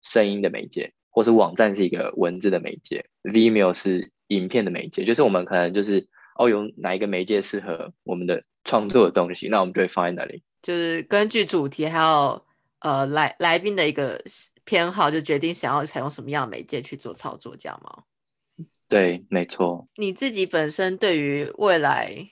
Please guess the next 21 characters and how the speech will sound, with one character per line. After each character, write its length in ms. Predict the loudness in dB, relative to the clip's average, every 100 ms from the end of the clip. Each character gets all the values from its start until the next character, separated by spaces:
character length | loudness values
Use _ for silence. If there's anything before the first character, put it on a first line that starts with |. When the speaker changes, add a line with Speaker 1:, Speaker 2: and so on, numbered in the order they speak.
| _ _ _
Speaker 2:
可 140 | -8
能 180 | -4 -4
想 180 | -2 0
要 80 | 2
加 260 | 4 4
入 280 | 4 2 -2
Junction 560 | -2 -2 -2 -4 -6 -4
的 360 | -6 -6 -8 -14
成 260 | -4 -2 0
员， 260 | 0 -2
你 40 | 0
有 100 | -2
什 120 | -2
么 80 | 0
样 120 | 0
的 60 | 0
期 280 | -4 -10 -4
待 220 | -4 -4
吗？ 260 | -8 -18 -20 _
Speaker 1:
重 200 | 0 2
点 220 | 4 2